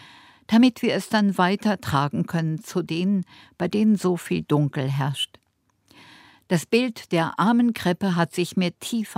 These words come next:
eingebrannt, da es mir so deutlich vor Augen geführt hat, was Gott in diesem Kind von Bethlehem auf sich genommen hat,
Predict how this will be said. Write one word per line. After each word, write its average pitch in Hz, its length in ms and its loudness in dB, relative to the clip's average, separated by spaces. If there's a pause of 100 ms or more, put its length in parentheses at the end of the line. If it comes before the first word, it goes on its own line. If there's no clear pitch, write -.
eingebrannt, 185 800 -2 (420)
da 214 140 4
es - 200 0
mir 240 200 6
so 254 220 0
deutlich 208 600 -2
vor 170 280 0
Augen 214 360 2
geführt 185 540 -2
hat, 170 180 -2 (360)
was 233 260 2
Gott 180 340 0 (100)
in 170 160 -2
diesem 170 360 -4
Kind 196 340 -2
von 165 320 -2
Bethlehem 175 640 -4
auf 190 320 -2
sich - 280 -8
genommen 170 520 -2
hat, 165 240 -4